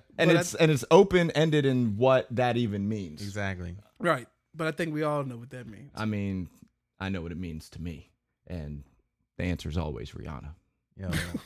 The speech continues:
Speaker 2: <laughs>
Speaker 1: That's just what it is.
Speaker 3: Rihanna, you just know that you're going to have an unexpected time.
Speaker 2: Right.
Speaker 3: You know what I'm
Speaker 1: In
Speaker 3: saying?
Speaker 1: the
Speaker 3: Some,
Speaker 1: best
Speaker 3: some
Speaker 1: way.
Speaker 3: shit gonna go down.
Speaker 2: Best,
Speaker 3: Yeah,
Speaker 2: yeah,
Speaker 1: Like,
Speaker 3: exactly.
Speaker 1: in the
Speaker 2: that's
Speaker 1: best
Speaker 2: what,
Speaker 1: way.
Speaker 2: yeah.
Speaker 1: Like,
Speaker 3: Exactly.
Speaker 2: So,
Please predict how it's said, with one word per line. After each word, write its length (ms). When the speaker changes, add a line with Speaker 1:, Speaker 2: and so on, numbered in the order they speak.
Speaker 2:
<laughs> 560
Speaker 1:
That's 160
just 200
what 100
it 120
is. 280
Speaker 3:
Rihanna, 440
you 100
just 220
know 380
that 280
you're 160
going 260
to 60
have 380
an 80
unexpected 640
time. 460
Speaker 2:
Right. 320
Speaker 3:
You 120
know 80
what 100
I'm 80
Speaker 1:
In 60
Speaker 3:
saying? 80
Speaker 1:
the 80
Speaker 3:
Some, 120
Speaker 1:
best 220
Speaker 3:
some 140
Speaker 1:
way. 120
Speaker 3:
shit 80
gonna 160
go 100
down. 180
Speaker 2:
Best, 200
Speaker 3:
Yeah, 80
Speaker 2:
yeah, 80
Speaker 1:
Like, 200
Speaker 3:
exactly. 120
Speaker 1:
in 60
the 60
Speaker 2:
that's 160
Speaker 1:
best 100
Speaker 2:
what, 80
Speaker 1:
way. 160
Speaker 2:
yeah. 80
Speaker 1:
Like, 180
Speaker 3:
Exactly. 300
Speaker 2:
So, 280